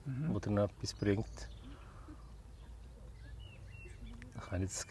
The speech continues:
Speaker 2: generelles Rezept sagen, oder? Das, eben grundsätzlich, da ist jetzt der Hintergrund nicht so spannend, oder? Weil es ist Bäume und Schloss und nachher oben drüben viel Himmel.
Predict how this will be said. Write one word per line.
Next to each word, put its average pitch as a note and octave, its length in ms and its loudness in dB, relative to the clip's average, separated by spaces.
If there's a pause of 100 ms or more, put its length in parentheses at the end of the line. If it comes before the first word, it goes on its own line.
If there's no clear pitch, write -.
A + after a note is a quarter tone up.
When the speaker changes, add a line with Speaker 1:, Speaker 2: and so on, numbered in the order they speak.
Speaker 2:
generelles G2+ 320 12
Rezept G#2 520 10
sagen, F#2+ 360 8
oder? F#2+ 200 6
Das, - 580 2 (1200)
eben A#2 160 6
grundsätzlich, B2+ 640 12 (960)
da A#2 80 8
ist G#2+ 120 6
jetzt - 120 -4
der G2+ 60 6
Hintergrund G#2 300 8
nicht G#2 160 4
so A#2 140 12
spannend, F#2 440 6
oder? G2+ 200 6
Weil F#2+ 200 8 (1160)
es - 80 -4
ist G#2+ 240 0
Bäume G#2 260 10
und G2 100 6
Schloss G#2+ 400 8
und G#2+ 140 8
nachher G2+ 300 10
oben G2+ 180 8
drüben G2+ 260 10
viel G2 240 8
Himmel. A2 320 10